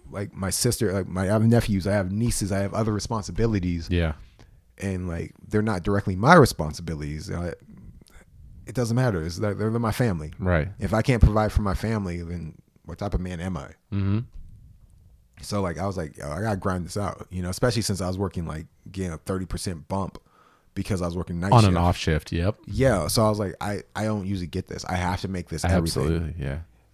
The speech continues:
Speaker 1: So, like, this is what it is, and, like, if a little bit of pain, it was a lo-, it was a lot of pain.
Speaker 2: <laughs>
Speaker 1: It was a
Speaker 2: Yeah,
Speaker 1: fuck-
Speaker 2: we don't wanna devalue that.
Speaker 1: <laughs> If, but
Speaker 2: It
Speaker 1: I was
Speaker 2: fucking hurt. <laughs>
Speaker 1: It hurt. Like, every third step felt like someone stabbed me in the knee.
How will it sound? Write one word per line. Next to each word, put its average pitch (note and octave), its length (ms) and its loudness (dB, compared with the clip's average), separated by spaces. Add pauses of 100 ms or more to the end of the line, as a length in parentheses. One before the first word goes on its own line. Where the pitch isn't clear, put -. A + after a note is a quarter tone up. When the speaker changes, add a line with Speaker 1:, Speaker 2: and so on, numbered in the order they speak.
(140)
Speaker 1:
So, D#2+ 360 -4
like, - 160 -12
this - 260 -6 (120)
is E2+ 220 -4
what D#2+ 220 -6
it C2+ 80 -6
is, D#2 340 -6
and, D#2 180 -6
like, E2 180 -10
if E2 100 -8
a D#2 40 -4
little F2 320 -2
bit F2+ 100 -2
of D#2+ 100 -6
pain, F2+ 300 0 (220)
it D#2 140 -12
was D#2 180 -12
a D#2 60 -12
lo-, E2+ 160 -10
it F#2 80 -10
was F2 100 -10
a D#2 40 -10
lot D2 300 -8
of D2+ 40 -14
pain. - 160 -10
Speaker 2:
<laughs> - 80 2 (400)
Speaker 1:
It - 120 8
was F#2 140 -10
a F2+ 100 -6
Speaker 2:
Yeah, B2 140 12
Speaker 1:
fuck- E2+ 100 8
Speaker 2:
we C3 80 12
don't D3+ 140 12
wanna B2+ 160 12
devalue G2 540 8
that. D#2 220 6
Speaker 1:
<laughs> - 460 12
If, - 720 8
but A2 120 6
Speaker 2:
It D3 40 12
Speaker 1:
I - 20 12
was B2 100 10
Speaker 2:
fucking C3 240 12
hurt. B2+ 260 12 (160)
<laughs> - 160 2
Speaker 1:
It C3+ 180 8
hurt. A2 360 10
Like, G#2 200 4
every A#2+ 260 6
third A#2+ 360 8
step A2 280 2
felt G#2+ 220 2
like G2 120 2
someone G#2 240 6
stabbed G2 380 2
me G#2 140 6
in G2 100 4
the F2 60 0
knee. F2+ 340 -2